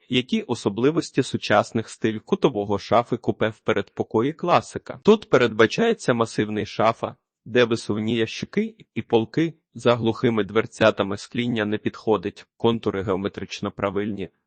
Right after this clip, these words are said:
До класицизму відносяться такі стилі, як бароко, ампір, що розрізняються лише типом і кількістю прикрас. До елементів декору відносяться фурнітура,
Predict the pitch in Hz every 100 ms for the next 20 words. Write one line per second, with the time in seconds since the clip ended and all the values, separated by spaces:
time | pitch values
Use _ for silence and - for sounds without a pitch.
0 | - 113 117 107 104 - - 117 113 110
1 | 110 113 120 113 - - 104 110 - 135
2 | - 113 113 110 104 101 98 110 117 -
3 | 107 - 101 - 156 170 - - 117 104
4 | 107 104 113 131 117 - 104 107 - -
5 | - 113 - 113 127 - 214 - - -
6 | 104 - 107 131 156 175 - _ _ -
7 | 117 117 110 110 117 107 101 107 - 139
8 | 165 117 110 127 139 160 - 123 - 110
9 | 104 104 - 104 92